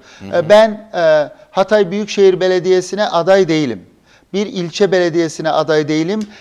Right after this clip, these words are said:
Speaker 2: Herhangi bir belediyeye aday değilim. Bizim yaptığımız hizmetleri, Tahtaköprü Barajı ile ilgili yaptığımız hizmeti, Büyük Karaçay Barajı ile ilgili yaptığımız hizmeti, e, yaptığımız yolları,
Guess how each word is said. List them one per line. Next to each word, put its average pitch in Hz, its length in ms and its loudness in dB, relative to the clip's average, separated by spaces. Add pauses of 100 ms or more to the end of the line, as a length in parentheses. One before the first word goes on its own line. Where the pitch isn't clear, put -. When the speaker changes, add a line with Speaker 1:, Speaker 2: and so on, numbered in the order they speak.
(100)
Speaker 2:
Herhangi 208 600 4
bir 196 180 0
belediyeye 190 500 4
aday 190 300 2
değilim. 139 320 0 (320)
Bizim 202 260 -4
yaptığımız 214 560 0
hizmetleri, 147 640 -6 (360)
Tahtaköprü 202 640 2
Barajı 190 360 4
ile 190 220 2
ilgili 170 260 -2
yaptığımız 180 580 -2
hizmeti, 151 560 -8 (520)
Büyük 220 220 -2
Karaçay 196 460 0
Barajı 180 300 2
ile 180 180 0
ilgili 170 220 -4
yaptığımız 170 600 -2
hizmeti, 147 560 -6 (320)
e, 127 80 -4
yaptığımız 175 760 2
yolları, 151 640 4